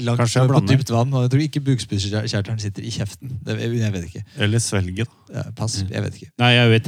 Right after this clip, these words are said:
Speaker 3: jeg vet ikke heller, men dette jeg har sett nå i det siste er, eh, datteren hans prøver å, å få litt minner tilbake,
Speaker 1: Ja.
Speaker 3: eh, på sosiale medier, så,
Speaker 1: Ja.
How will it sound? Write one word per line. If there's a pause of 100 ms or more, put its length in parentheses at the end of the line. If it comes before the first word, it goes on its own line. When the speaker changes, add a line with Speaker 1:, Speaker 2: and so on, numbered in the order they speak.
Speaker 3:
jeg
vet
ikke
heller,
men
dette
jeg
har
sett
nå
i
det
siste
er,
eh,
datteren
hans
prøver
å,
å
få
litt
minner
tilbake, (440)
Speaker 1:
Ja.
Speaker 3:
eh,
på
sosiale
medier,
så, (260)
Speaker 1:
Ja.